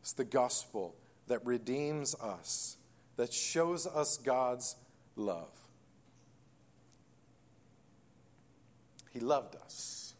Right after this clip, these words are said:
in that while we were yet sinners, Christ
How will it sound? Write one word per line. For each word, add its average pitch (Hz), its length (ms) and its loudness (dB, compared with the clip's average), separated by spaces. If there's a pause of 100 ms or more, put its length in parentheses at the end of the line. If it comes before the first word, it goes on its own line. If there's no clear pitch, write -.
(1800)
in 110 140 -8
that 104 160 -4
while 107 200 2
we 123 160 -2
were 117 140 -2
yet 110 260 -6
sinners, 95 540 -4
Christ - 560 -10